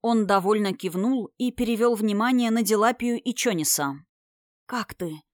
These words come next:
Шепнула я, приложив ладони к лицу мужа. "Прости меня, умоляю. Мне так жаль, что тебе приходится мучиться из-за меня. Мне и самой больно за тебя, Грей.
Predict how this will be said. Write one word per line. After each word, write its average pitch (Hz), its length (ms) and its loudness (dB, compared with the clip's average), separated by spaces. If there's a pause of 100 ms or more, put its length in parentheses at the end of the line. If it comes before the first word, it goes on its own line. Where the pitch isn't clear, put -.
(300)
Шепнула 196 460 -4
я, 190 340 0
приложив 185 580 -2
ладони 185 480 0
к - 100 -14
лицу 196 300 -2
мужа. 165 480 -4 (380)
"Прости 247 460 -4
меня, 190 240 -2
умоляю. 226 600 0 (400)
Мне 262 260 0
так 226 240 -4
жаль, 247 300 -2
что 226 200 -4
тебе 240 240 -2
приходится 254 560 -4
мучиться 240 480 0
из-за 190 200 -4
меня. 202 400 2 (340)
Мне 277 280 4
и 269 40 2
самой 262 460 2
больно 214 400 0
за 190 120 -2
тебя, 208 260 0
Грей. 202 400 -2